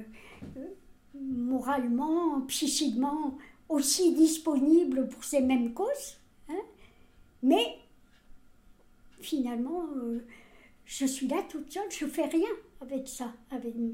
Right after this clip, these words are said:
avec, au fond, ces pensées-là. Et je, c'est peut-être ce que, c'est ce que je regrette quand même un peu, qu'il y ait plus,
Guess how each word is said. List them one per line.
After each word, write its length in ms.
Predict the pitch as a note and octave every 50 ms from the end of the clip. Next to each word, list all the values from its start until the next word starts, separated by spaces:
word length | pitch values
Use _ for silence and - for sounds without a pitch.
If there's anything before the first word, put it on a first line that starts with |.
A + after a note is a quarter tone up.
| A3+ - - - - - - - -
avec, 320 | A#3 G#3 B3 A#3+ A#3+ - B3
au 60 | A#3
fond, 680 | - - - C4+ C4 C4 B3+ A#3+ A#3 A#3 A#3 A3+ A3+ A#3 - - - - - - - - - - - - -
ces 300 | - - - C4 - -
pensées-là. 580 | - B3 C4 C4 - - C4+ B3+ A#3 A#3 A3 - - - -
Et 100 | B3 A3+
je, 220 | A3 - A#3 A#3 A#3 A3+ G#3+ A3 A3+ A#3 A3+ - - - - - - - - - - -
c'est 260 | - - - - G3+
peut-être 340 | - A#3+ A#3 - E4 D#4+ E4
ce 80 | - -
que, 360 | - C#4 C4 B3+ B3+ C4 - - -
c'est 240 | - - - B3
ce 120 | A3+ - -
que 120 | - C4+
je 140 | B3+ - C4+
regrette 380 | C4 B3 A#3 A#3 B3+ D4 D4 -
quand 120 | - B3 B3
même 180 | A#3+ B3 B3+
un 100 | B3+ A#3
peu, 160 | A#3 - - F4+ A#4 A#4 -
qu'il 140 | - C#4 B3+
y 20 |
ait 40 | C4+
plus, 500 | - - - - C4+ C4 C4 B3 -